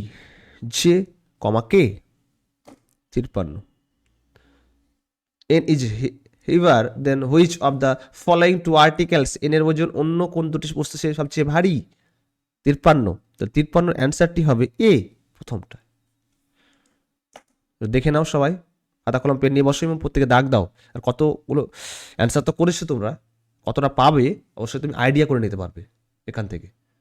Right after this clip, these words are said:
আমরা ম্যাটেরও ভিডিও নিয়ে আসছি, স্যাটেরও ভিডিও নিয়ে আসছি। তো ম্যাথ তো টোটাল তো করছি আমরা, স্যাটের পরবর্তী নেক্সট ভিডিওতে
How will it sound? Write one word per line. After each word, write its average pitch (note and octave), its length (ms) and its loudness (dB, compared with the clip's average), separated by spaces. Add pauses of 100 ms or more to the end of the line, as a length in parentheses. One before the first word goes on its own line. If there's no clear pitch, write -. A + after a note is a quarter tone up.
(440)
আমরা G#2 180 -6
ম্যাটেরও D3 380 2
ভিডিও D#3 240 2
নিয়ে E3+ 140 4
আসছি, E3+ 200 -6 (280)
স্যাটেরও E3+ 400 2
ভিডিও C3 200 -2
নিয়ে G#2+ 140 -4
আসছি। - 160 -18 (400)
তো - 120 -14
ম্যাথ A#2+ 160 0
তো C#3+ 100 -2
টোটাল D3+ 240 0
তো E3+ 40 2 (100)
করছি E3 220 -2 (100)
আমরা, D3 140 -2 (320)
স্যাটের D#3 360 0
পরবর্তী C#3+ 280 -2 (120)
নেক্সট F#3 280 0
ভিডিওতে B2 260 -4